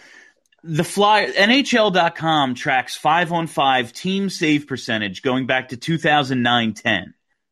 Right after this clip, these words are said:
The Flyers this year have the absolute worst ever, and,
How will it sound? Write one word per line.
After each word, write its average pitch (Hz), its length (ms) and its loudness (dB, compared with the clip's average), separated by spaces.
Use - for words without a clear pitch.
The 151 80 0
Flyers 202 500 2
this 185 240 -2
year 156 240 0
have 160 380 -2
the 156 160 0
absolute 139 580 -2
worst 143 500 -2
ever, 95 400 -2
and, 120 760 0